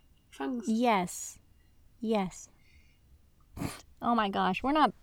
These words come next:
Speaker 2: nobody think that we're actually doing that, okay? That's a lot.
Speaker 1: Unless somebody's gonna sponsor us.
Speaker 2: Right, give us money and we'll do it.
Speaker 1: Yeah.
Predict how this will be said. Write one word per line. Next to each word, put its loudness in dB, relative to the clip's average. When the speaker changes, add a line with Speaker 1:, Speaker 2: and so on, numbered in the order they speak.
Speaker 2:
nobody 12
think 10
that 10
we're 8
actually 8
doing 8
that, 6
okay? 10
That's 8
a 10
lot. 8
Speaker 1:
Unless 6
somebody's 4
gonna 0
sponsor 0
us. -4
Speaker 2:
Right, 10
give 6
us 8
money 10
and 2
we'll 2
do -4
it. -4
Speaker 1:
Yeah. 4